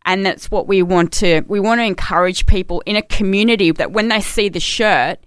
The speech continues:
"Yay, endure, yeah, I've endured, yes, you've endured, let's, let's turn what could be so negative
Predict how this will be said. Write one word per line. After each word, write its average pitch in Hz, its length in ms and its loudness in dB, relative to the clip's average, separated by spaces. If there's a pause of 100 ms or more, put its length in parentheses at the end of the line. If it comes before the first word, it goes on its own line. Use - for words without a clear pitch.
(120)
"Yay, 247 640 -2 (560)
endure, 262 500 2
yeah, 269 440 2
I've 262 180 2
endured, 254 500 -2
yes, 269 260 -2
you've 269 160 -4
endured, 240 400 -2
let's, 190 300 -2 (580)
let's 226 240 -4
turn 226 540 2 (120)
what 214 240 -2
could 220 140 2
be 202 120 -2
so 220 320 2
negative 196 640 -4